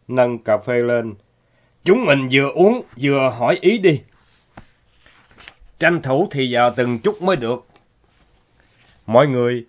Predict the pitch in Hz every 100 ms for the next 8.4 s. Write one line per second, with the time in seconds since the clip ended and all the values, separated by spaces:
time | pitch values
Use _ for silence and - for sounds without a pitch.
0 | _ 143 143 139 139 135 135 110 110 -
1 | 180 127 127 160 185 139 107 104 101 _
2 | 135 131 117 117 147 117 101 127 117 101
3 | 107 120 165 147 120 104 95 120 117 110
4 | 107 _ - 110 139 - 151 175 - 160
5 | 226 226 - 117 120 117 117 196 147 117
6 | 110 113 104 104 170 110 107 101 107 127
7 | - _ - 147 190 113 107 117 131 123
8 | 120 110 107